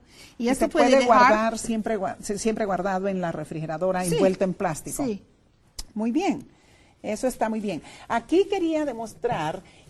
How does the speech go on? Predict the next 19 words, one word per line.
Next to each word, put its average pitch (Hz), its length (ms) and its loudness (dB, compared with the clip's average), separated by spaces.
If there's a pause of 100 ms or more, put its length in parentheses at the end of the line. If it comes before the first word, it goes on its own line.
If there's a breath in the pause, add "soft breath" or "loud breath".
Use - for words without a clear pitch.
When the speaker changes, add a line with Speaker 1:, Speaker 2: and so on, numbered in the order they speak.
(120)
Speaker 2:
que 233 480 4
algunas 233 460 -2
personas 277 560 -2
no 233 240 0
van 302 240 2
a 269 100 -4
tener 233 560 -4
esta 214 800 0
molinito 208 800 2 (140)
como 190 240 -2
para 190 180 0
moler 196 360 -2
café. 220 360 -2
Entonces, 339 420 -2
¿qué 330 140 -4
hacer 294 360 -2
en 262 120 -4
esos 233 240 -10
casos? - 420 -6